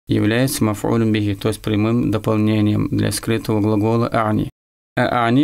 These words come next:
это фи'лун мудариун, глагол настоящего будущего времени. И, э, разбор уже идет другой дальше. В этом случае смысл будет таким.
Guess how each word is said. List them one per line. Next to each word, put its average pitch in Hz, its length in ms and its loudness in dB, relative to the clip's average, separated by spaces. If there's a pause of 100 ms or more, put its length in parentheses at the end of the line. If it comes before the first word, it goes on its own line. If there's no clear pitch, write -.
это 143 180 -2
фи'лун 123 400 0
мудариун, 120 720 2
глагол 113 380 0
настоящего 113 640 0
будущего 110 460 0
времени. 110 440 0 (100)
И, 139 260 0
э, 113 280 0
разбор 113 360 0
уже 107 200 0
идет 107 300 -2
другой 110 580 0
дальше. 101 320 -4 (380)
В 120 180 2
этом 143 380 0
случае 107 440 -2
смысл 120 380 0
будет 117 220 0
таким. 107 380 -2